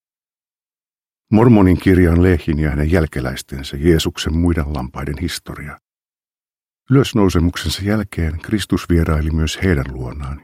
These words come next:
ja lahjoitti heille oppinsa puhtaana ja muuttumattomana. Närkästynyt otsikkosi hymyilytti minua. Et ole ensimmäinen, joka kysyy.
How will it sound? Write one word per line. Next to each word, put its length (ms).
ja 80
lahjoitti 500
heille 240
oppinsa 460
puhtaana 600
ja 140
muuttumattomana. 960
Närkästynyt 600
otsikkosi 640
hymyilytti 560
minua. 400
Et 160
ole 200
ensimmäinen, 480
joka 200
kysyy. 540